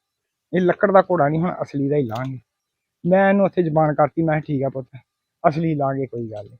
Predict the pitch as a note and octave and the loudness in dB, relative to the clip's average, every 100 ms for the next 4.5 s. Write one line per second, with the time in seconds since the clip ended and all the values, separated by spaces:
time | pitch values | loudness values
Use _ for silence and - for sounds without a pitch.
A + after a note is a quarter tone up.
0 | _ _ _ _ _ _ F#3+ A3 A#3+ F#3 | _ _ _ _ _ _ 6 10 10 8
1 | D#3+ D#3+ F3+ F3+ F3+ F#3 F3 E3 G3 F3+ | 6 6 6 6 6 4 0 2 0 0
2 | D#3 B2 A2 A2 - _ _ _ _ - | -2 -4 -8 -16 -20 _ _ _ _ -4
3 | E3 F#3 F#3+ G3 D#3 C#3+ - D3 D3+ - | 4 4 4 0 0 -2 -2 -4 -4 -6
4 | C#3 - B2+ - | -8 -8 -14 -12